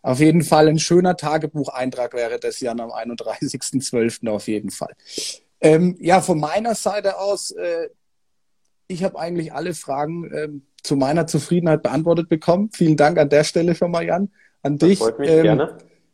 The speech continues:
Speaker 1: wenn jetzt jemand noch Fragen hat, wie gesagt, gerne noch mal hier reinschreiben. Ich habe gerade gesehen, eine ist schon reingekommen, eine auch hier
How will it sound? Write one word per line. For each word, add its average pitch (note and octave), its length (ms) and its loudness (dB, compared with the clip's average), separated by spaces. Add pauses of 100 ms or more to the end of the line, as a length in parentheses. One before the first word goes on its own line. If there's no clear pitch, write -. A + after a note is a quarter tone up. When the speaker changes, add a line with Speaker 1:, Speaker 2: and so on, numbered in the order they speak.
(160)
Speaker 1:
wenn C#3 340 0
jetzt E3 320 2
jemand F3 280 2
noch D#3+ 120 2
Fragen E3+ 380 0
hat, E3 140 -4
wie D#3+ 100 -4
gesagt, D#3 420 -6
gerne D#3+ 260 -6
noch D#3 180 -4
mal D3+ 120 0
hier D3 160 2
reinschreiben. E3 640 -2
Ich D3 80 -4
habe D#3+ 140 -10
gerade C#3+ 240 -6
gesehen, D#3 340 -4
eine D#3 300 -2
ist D3+ 80 -2
schon D3 160 -2
reingekommen, F3 680 0
eine D3+ 320 -2
auch D#3 200 -2
hier E3+ 320 0